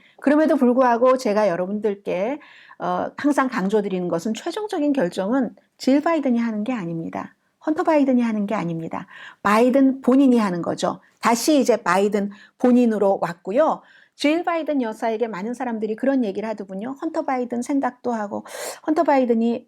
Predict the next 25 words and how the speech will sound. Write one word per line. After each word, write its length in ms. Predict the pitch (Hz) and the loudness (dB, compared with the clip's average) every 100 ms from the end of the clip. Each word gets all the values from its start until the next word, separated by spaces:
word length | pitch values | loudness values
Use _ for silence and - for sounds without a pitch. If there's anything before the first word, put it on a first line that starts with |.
| _ | _
트럼프가 640 | - 339 330 277 240 233 - | -10 -8 -6 -2 -2 -2 -8
대통령이 480 | - 208 226 214 202 | -10 -6 -4 -4 -4
되면은 400 | 196 185 185 202 | -4 -4 -6 -8
감옥에 320 | - 196 202 | -6 -4 -4
갈까? 380 | 196 180 - - | -6 -8 -6 -2
이런 240 | 254 262 240 | 2 2 2
우려도 360 | 214 233 208 | 2 2 2
한다고 360 | 220 233 214 190 | 0 2 0 0
하고. 140 | 175 | -4
하지만 460 | 220 277 302 311 339 - _ _ _ _ | -2 -2 2 2 0 -6 _ _ _ _
어떻게 560 | 240 240 277 277 247 - _ _ | -4 -2 2 2 2 -2 _ _
스텝 300 | - - 320 254 | -20 -2 0 0
아들만 460 | 190 196 226 220 | 0 2 2 0
생각하지 500 | 233 262 240 208 202 | -2 -4 -4 -6 -4
말고 460 | 226 175 170 208 208 _ | -4 -4 -4 -6 -6 _
손주들의 760 | - - 330 302 302 277 240 247 | -12 0 2 2 2 2 4 2
미래를 420 | 190 196 190 220 | 2 0 0 2
생각해라. 680 | 254 269 254 262 196 165 165 - _ | 2 2 2 -2 0 0 -2 -8 _
이런 380 | 226 262 247 240 | 2 4 4 4
그 160 | 208 | 0
조언 280 | 185 202 208 | 2 0 0
같은 280 | 202 180 196 | -2 -6 -6
것들도 460 | 180 170 170 202 202 - - | -4 -4 -2 -4 -6 -12 -8
많이 240 | - 196 233 | -2 2 2
나오고요. 560 | 185 175 175 233 339 | 2 0 2 2 0